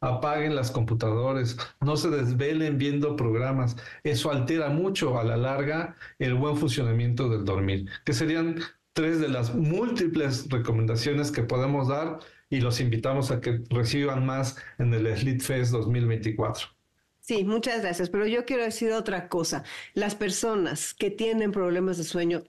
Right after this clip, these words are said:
Speaker 2: hay soluciones. Que se acerquen a quien nos pueda ayudar a resolverlos. No se
Speaker 1: Sí.
Speaker 2: arregla con recetas caseras. <laughs>
Speaker 1: No, no, los remedios caseros no, no van a resolver el problema, lo pueden empeorar. O peor aún,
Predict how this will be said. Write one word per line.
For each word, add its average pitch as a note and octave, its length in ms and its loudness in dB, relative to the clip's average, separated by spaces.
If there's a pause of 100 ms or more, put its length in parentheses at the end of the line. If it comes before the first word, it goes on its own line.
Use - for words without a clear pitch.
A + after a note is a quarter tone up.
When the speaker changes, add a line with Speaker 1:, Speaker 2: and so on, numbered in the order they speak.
(120)
Speaker 2:
hay G3+ 160 -2
soluciones. F3 800 -2 (560)
Que F#3+ 120 0
se F#3 140 -4
acerquen A3+ 760 -2 (240)
a F3 100 -6
quien F#3 220 0
nos E3+ 160 0
pueda G3+ 220 -2
ayudar F3+ 280 0
a F#3+ 100 -2
resolverlos. D3 840 -2 (280)
No A#3 500 0
se - 160 -4
Speaker 1:
Sí. F#3 60 0
Speaker 2:
arregla A3 720 0 (320)
con F#3+ 240 0
recetas G3 400 -2
caseras. F#3 800 -4
<laughs> D#4+ 120 0
Speaker 1:
No, A2 480 0 (340)
no, E3+ 220 2
los F3 160 0
remedios F3 340 0
caseros D3 500 0
no, C#3 280 0
no C#3 180 2
van D3+ 220 0
a E3 60 0
resolver A2+ 400 0
el A2 120 0
problema, G#2+ 460 2
lo C#3 120 0
pueden D3 220 0
empeorar. A#2 640 0 (260)
O C#3 180 0
peor F3 240 0
aún, D#3+ 400 0